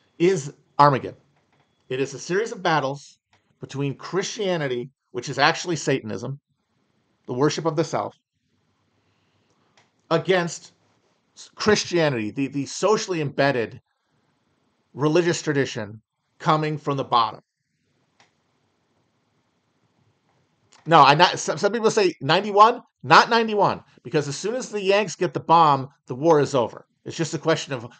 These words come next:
how long it will take for the armistice to be signed. And it took until nineteen ninety-one. But as soon as the Yankees have the nukes,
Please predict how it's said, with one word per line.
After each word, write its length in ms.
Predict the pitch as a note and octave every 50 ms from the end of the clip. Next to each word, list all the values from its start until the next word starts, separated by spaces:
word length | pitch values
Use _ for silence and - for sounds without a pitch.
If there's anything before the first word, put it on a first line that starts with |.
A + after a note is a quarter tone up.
| _ _
how 180 | - - E3 G3
long 220 | G3+ F#3+ F#3+ F#3
it 100 | F3 -
will 100 | C#3 D#3
take 300 | C#3+ - D#3 B2 A2+ A2 - _ _ _ _ _ _ _ _
for 300 | _ - C3 C#3 C3+ C3
the 420 | A#2 A#2 C3 C3+ C3 B2+ B2+ B2+ - -
armistice 500 | D#3 E3 D#3+ D3+ C#3 - - C3 - -
to 80 | - G#2+
be 80 | G#2+
signed. 320 | - - A2+ A2 G2+ - - _ _ _ _ _ _ _ _ _ _ _ -
And 80 | B2 C3
it 100 | B2+ -
took 180 | - B3 - A3
until 240 | F#3+ D3+ E3+ D#3+
nineteen 440 | D3+ C#3+ C#3 C3+ - C3+ A#2+ A#2+ B2 _ _ _ _ _ _ _ _ -
ninety-one. 460 | A#2+ B2 A#2 G#2+ G2 F#2 - - C#3+ _ _ _ _ _ _ _ _ _ _ _
But 340 | - C3 A#2 A2+ - - _ _ _ _ _ _ -
as 100 | A#2+ -
soon 180 | - G#3+ A3+
as 140 | G#3 F3 C#3
the 80 | D3+ D#3
Yankees 340 | D3+ D#3 D#3 D3 C#3+ A#2+ C3
have 140 | C#3 A#2+
the 60 | A2+ A#2+
nukes, 380 | A#2 A#2 A2 G2 - - -